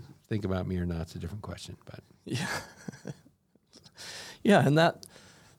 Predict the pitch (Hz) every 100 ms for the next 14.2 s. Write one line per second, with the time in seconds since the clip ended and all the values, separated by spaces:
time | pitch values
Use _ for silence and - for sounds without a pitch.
0 | - 139 147 - 151 151 135 131 139 -
1 | - - 139 117 - - - _ _ _
2 | 156 165 175 165 147 - 165 139 123 131
3 | 139 147 - 147 156 143 175 170 - 131
4 | 127 135 131 123 131 139 - _ _ _
5 | 143 139 - 156 135 131 131 135 127 156
6 | 151 139 - 139 139 - 143 139 143 135
7 | 147 151 - 131 123 131 151 143 135 -
8 | _ _ _ _ _ _ - 160 - -
9 | - - - - _ _ - - 165 185
10 | 139 139 123 131 123 - 110 - - 165
11 | 117 110 139 110 113 120 120 110 - -
12 | 98 - - 98 139 - 123 143 120 104
13 | 117 147 104 107 - 92 - - 160 160
14 | 123